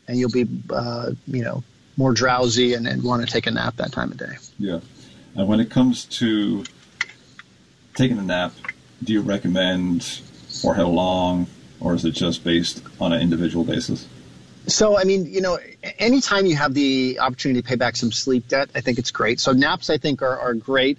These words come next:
Speaker 1: The only time naps, uh, I think, might not be beneficial to somebody is if it interferes with your ability of getting a good night's rest. So if you take, like, a four-hour nap and you wake up at eight o'clock at night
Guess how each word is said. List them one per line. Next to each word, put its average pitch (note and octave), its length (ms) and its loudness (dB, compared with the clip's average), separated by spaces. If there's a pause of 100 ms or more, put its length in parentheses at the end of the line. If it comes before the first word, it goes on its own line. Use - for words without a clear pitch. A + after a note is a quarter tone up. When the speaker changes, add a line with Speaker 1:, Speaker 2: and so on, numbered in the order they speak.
Speaker 1:
The C3+ 120 0
only E3 160 0
time D#3 280 2
naps, - 580 -2 (100)
uh, B2 180 -4
I B2+ 120 -2
think, C3+ 280 -2
might A#2+ 380 2
not C3 400 2
be E3+ 120 4
beneficial F3+ 640 2
to F#3+ 280 2
somebody F3 460 4
is C#3 260 2
if D3 140 -2
it B2+ 140 -2
interferes D3 680 2
with C#3 180 -2
your C#3 120 4
ability B2+ 440 2
of A#2 140 -2
getting B2+ 240 2
a B2 60 0
good A#2 180 2
night's A2+ 320 -2
rest. - 360 -4 (760)
So C#3 260 4
if B2+ 120 -2
you E3+ 180 4
take, D3+ 300 0
like, C#3+ 180 0
a C3 100 -2
four-hour D3 760 0
nap C#3 460 -2
and B2+ 200 0
you C3 100 4
wake C3+ 240 4
up C3 180 -2
at C3 120 -4
eight B2+ 140 0
o'clock B2+ 320 -4
at B2 100 -10
night B2+ 380 -4